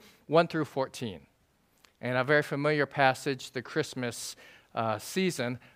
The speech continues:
But last week we talked about, do you remember the subject last week? See, you're like, "What was last week?" I can't even remember yesterday. So I don't like tests. It was love out of John chapter two.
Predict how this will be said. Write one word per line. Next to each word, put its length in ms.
But 120
last 300
week 300
we 80
talked 260
about, 480
do 80
you 20
remember 240
the 140
subject 400
last 240
week? 340
See, 160
you're 140
like, 180
"What 100
was 140
last 300
week?" 320
I 100
can't 120
even 100
remember 240
yesterday. 600
So 400
I 80
don't 120
like 140
tests. 460
It 80
was 120
love 520
out 120
of 100
John 280
chapter 300
two. 260